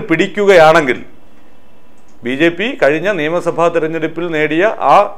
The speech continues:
കണക്കിന് വോട്ട് പിടിക്കുകയാണെങ്കിൽ അൻപതിനായിരത്തിൽ പരം വോട്ടിൻ്റെ ഭൂരിപക്ഷത്തിൽ പി ജയരാജൻ ജയിക്കും എന്നാണ് സി പി എമ്മിൻ്റെ കണക്കുകൂട്ടൽ. അതിനവർ മുന്നോട്ട് വയ്ക്കുന്ന കാര്യം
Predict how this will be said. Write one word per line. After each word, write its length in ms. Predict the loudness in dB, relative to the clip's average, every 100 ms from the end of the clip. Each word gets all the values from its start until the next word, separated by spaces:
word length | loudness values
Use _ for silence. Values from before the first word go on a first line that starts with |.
| -2
കണക്കിന് 340 | -2 -2 -4 0
വോട്ട് 260 | 0 0 -2
പിടിക്കുകയാണെങ്കിൽ 800 | -2 -6 -4 2 4 4 0 -8 -12 -16 -16 -16 -16 -16 -16 -16 -16 -4 0
അൻപതിനായിരത്തിൽ 680 | 2 6 8 8 8 6 2 4
പരം 160 | 4 4
വോട്ടിൻ്റെ 320 | 2 2 0 0
ഭൂരിപക്ഷത്തിൽ 560 | -2 -2 -2 -4 -6 -6 -12 -8
പി 100 | -6 -2
ജയരാജൻ 420 | 2 4 2 0 -4 -2
ജയിക്കും 340 | -2 -4 -6 -6 -4
എന്നാണ് 300 | -2 -2 -4 -8
സി 100 | -12 -8
പി 60 | -6
എമ്മിൻ്റെ 240 | -6 -8 -6 -6
കണക്കുകൂട്ടൽ. 420 | -6 -8 -6 0 4
അതിനവർ 260 | 6 4 4
മുന്നോട്ട് 240 | 2 2 2
വയ്ക്കുന്ന 220 | 0 4 4
കാര്യം 200 | 4